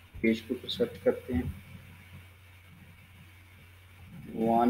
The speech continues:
नाइंटी वन, तो ये आ चुका है, ठीक है, वन नाइंटी वन एग्जांपल है,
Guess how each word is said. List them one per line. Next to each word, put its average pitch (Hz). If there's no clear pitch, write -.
नाइंटी 113
वन, 110
तो 123
ये 120
आ 120
चुका 123
है, 120
ठीक 123
है, 123
वन 120
नाइंटी 120
वन 120
एग्जांपल 123
है, 123